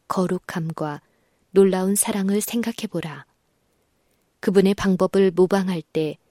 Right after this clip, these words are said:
그대는 그분처럼 변화를 입게 된다. 그분을 사랑하고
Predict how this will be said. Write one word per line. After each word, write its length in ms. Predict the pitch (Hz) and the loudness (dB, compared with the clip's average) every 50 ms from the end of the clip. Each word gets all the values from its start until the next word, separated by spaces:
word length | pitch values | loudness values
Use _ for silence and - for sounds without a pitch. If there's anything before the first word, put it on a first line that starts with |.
| _ _ _ _ _ _ _ _ _ _ | _ _ _ _ _ _ _ _ _ _
그대는 420 | - 214 - 180 175 175 180 196 - | 2 2 2 4 2 2 0 0 0
그분처럼 640 | - 202 180 208 202 - - 208 196 196 196 190 175 | -2 0 2 2 2 2 0 -2 0 0 0 -2 -2
변화를 540 | - - 196 185 185 196 196 - 208 202 - | -2 0 0 2 2 2 2 2 2 2 0
입게 260 | - - - 208 202 | -2 -2 -2 -2 -2
된다. 480 | - 196 180 185 180 - 139 - - - _ _ _ _ _ _ _ _ _ _ _ _ _ _ _ _ _ _ _ | -2 -2 -4 -4 -6 -8 -12 -14 -16 -20 _ _ _ _ _ _ _ _ _ _ _ _ _ _ _ _ _ _ _
그분을 380 | - 226 190 196 196 196 196 214 | 2 2 4 4 4 4 4 2
사랑하고 880 | - - - 226 214 208 202 190 180 170 - - 170 165 165 156 123 | -2 -4 -4 -4 -4 -4 -4 -4 -6 -6 -4 -2 -2 0 0 -2 -4